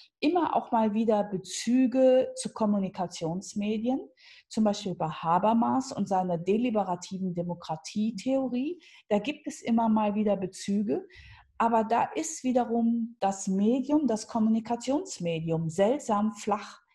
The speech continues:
wie eine Blackbox, ohne dass die beiden wirklich, äh,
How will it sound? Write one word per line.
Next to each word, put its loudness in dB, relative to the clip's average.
wie 4
eine 6
Blackbox, 0
ohne 4
dass -2
die 0
beiden 4
wirklich, 0
äh, 4